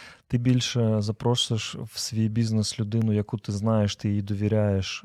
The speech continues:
але, наприклад, вона не така професійна, чи ти позовеш, е, наприклад, класного фахівця, якого ти, можливо, взагалі не знаєш, і просто це людина зовсім зі сторони?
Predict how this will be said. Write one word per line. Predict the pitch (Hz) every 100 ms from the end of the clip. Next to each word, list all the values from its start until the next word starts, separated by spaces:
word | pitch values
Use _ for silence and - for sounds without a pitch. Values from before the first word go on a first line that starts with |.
| -
але, | 113 110
наприклад, | 107 113 - 104
вона | 107 104
не | 107
така | 104 - 107
професійна, | 107 - 127 - 208 185 113 95 - - - -
чи | - 110
ти | 139 131
позовеш, | 123 113 110 117 107 - -
е, | - 117
наприклад, | 104 101 104 113 110 98 - -
класного | 117 113 113 110
фахівця, | - 110 120 - 180
якого | 139 107 117 113
ти, | 107
можливо, | 107 107 113
взагалі | 101 107 101 107 107
не | 101
знаєш, | 101 156 165 113 -
і | 104
просто | - 113 -
це | 101 107
людина | 101 95 101 95
зовсім | 98 95 - 92
зі | 92
сторони? | - 92 92